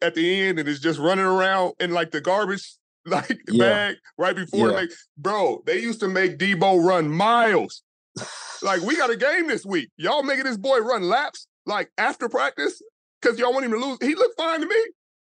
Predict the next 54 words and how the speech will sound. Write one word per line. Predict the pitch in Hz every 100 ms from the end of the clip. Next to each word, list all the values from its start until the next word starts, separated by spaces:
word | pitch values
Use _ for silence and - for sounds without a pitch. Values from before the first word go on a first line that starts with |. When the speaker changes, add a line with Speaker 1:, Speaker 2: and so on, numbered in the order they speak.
| _ _ -
Speaker 2:
Yeah, | 95
they | 98 117
was, | 107
they | 113
was | 107
working | 107 110 95
him. | 92 92
They | 104
was | 101
working | 107 101 95
him. | 92 _ _ _ -
Speaker 1:
They | 131
was | 117 113
killing | - 143 139
him, | 139 113 104
boy. | 120 120
I, | 117 135 143 123
I | 156
felt | 143 131
bad | 156 151 -
for | 135
him. | 120
But | 151
he | 147 226
talked | 226 170 -
about | 160 151 - -
his | 160 160
season | 170 151 147
last | 151 156 151 151
year | 151
and | 135
how | 143 143
he, | 131 -
you | 156
know, | 135
he | 131
didn't | 143 143
feel | 156 143
good | 143 147
about | 147 147
it. | 143
He |
didn't | 147 131
use | 139 127
these | 135 139
words, | 120 113 107
but, | 113 120 - - _ -
you | 147
know, | 135
how | 143 147
he |
didn't | 147 139 135
feel | 156 139
like | 135 131